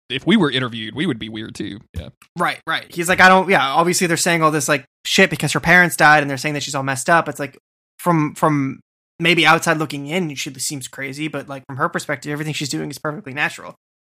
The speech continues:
Speaker 2: Um, so her wanting to maybe get revenge or, or seek justice in some way isn't necessarily crazy, according to Dean. And of course it's not, but torturing and killing people,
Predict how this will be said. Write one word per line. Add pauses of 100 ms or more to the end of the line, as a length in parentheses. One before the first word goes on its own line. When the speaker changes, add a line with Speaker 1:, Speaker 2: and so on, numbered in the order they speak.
Speaker 2:
Um,
so
her
wanting
to
maybe
get
revenge
or,
or
seek
justice
in
some
way (360)
isn't
necessarily
crazy,
according
to
Dean.
And
of
course
it's
not,
but (220)
torturing
and
killing
people,